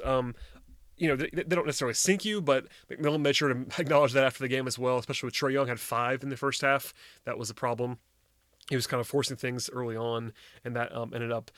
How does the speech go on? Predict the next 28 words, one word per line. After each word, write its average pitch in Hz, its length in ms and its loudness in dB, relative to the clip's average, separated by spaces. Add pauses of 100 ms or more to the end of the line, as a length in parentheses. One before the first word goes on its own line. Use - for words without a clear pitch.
(140)
holding 143 280 0
the 123 100 2
offense 120 320 -2
back 120 200 2
from 113 180 -6
being 113 200 -6
what 110 120 -4
it 117 80 -10
could 135 180 0
have 104 100 -4
been 110 280 -2 (320)
before 117 260 -8
halftime. 117 420 -4 (380)
Um, 135 180 6
they 135 80 2
stayed 185 220 6
in 185 40 4
with 160 120 0
Hunter 175 300 4
at - 80 -8
the - 120 -8
beginning 147 220 0
of 120 80 -8
the, - 80 -20
of 127 80 -8
the - 40 -4
second 175 220 4
quarter. 196 300 4